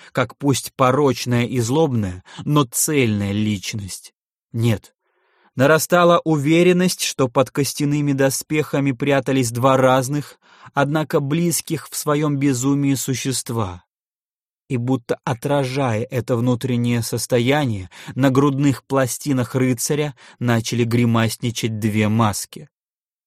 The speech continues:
На какой-то момент Олегу показалось, что эти две морды ему кого-то напоминают, однако кого именно, он не понял. Да и не до того ему было. Слишком грандиозные события сейчас разворачивались,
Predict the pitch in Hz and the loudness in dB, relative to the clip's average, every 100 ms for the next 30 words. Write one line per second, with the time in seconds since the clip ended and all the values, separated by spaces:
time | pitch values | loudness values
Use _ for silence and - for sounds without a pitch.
0 | _ _ 117 113 139 123 156 139 139 139 | _ _ -4 -2 -2 0 0 0 0 0
1 | 135 151 139 - 139 135 147 131 123 131 | 0 0 0 -2 -4 -2 -2 -2 -2 -2
2 | 135 131 127 135 127 - - 131 143 131 | -2 -2 2 0 0 -6 -8 -6 -6 -6
3 | 127 120 131 143 156 139 123 120 131 135 | -4 -2 -2 0 0 -2 -2 -4 -4 -4
4 | 117 135 139 123 135 135 117 139 139 147 | -4 -4 -4 -4 -4 -4 -4 -4 -2 -4
5 | 151 120 95 82 _ _ - - 127 139 | -4 -6 -8 -14 _ _ -12 -4 0 0
6 | 143 147 156 147 165 175 180 170 165 160 | -2 -2 0 4 2 2 0 0 0 -4
7 | - 160 151 156 147 - 131 98 92 90 | -2 -2 -2 -4 -6 -4 -4 -4 -8 -16
8 | _ _ _ _ _ _ _ _ 123 131 | _ _ _ _ _ _ _ _ -4 0
9 | 160 165 170 165 - 160 170 156 110 101 | 0 0 0 0 0 0 2 2 0 -2
10 | 101 101 95 98 _ - - 139 147 - | -4 -4 -6 -10 _ -20 -4 0 2 0
11 | 147 139 143 143 139 151 151 131 135 135 | 0 2 2 2 2 2 2 2 2 0
12 | - 147 143 123 98 - 107 - 120 104 | 0 -2 0 -2 -2 -4 -6 -4 -4 -2
13 | 123 123 120 110 120 123 151 139 117 98 | -2 0 0 2 2 4 2 0 -6 -8
14 | 98 | -10